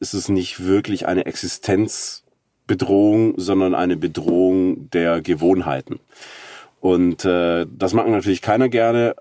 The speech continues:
aber ich für mich sehe das als Herausforderung, aus meinen Gewohnheiten eben dann auch mal ein bisschen, naja, gezwungen zu werden, außerhalb der eigenen Komfortzone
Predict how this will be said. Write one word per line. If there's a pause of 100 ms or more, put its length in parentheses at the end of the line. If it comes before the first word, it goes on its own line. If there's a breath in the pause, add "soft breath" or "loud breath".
aber
ich
für
mich (640 soft breath)
sehe
das
als
Herausforderung,
aus
meinen
Gewohnheiten
eben
dann
auch
mal
ein
bisschen, (600 soft breath)
naja, (100)
gezwungen
zu
werden,
außerhalb
der
eigenen
Komfortzone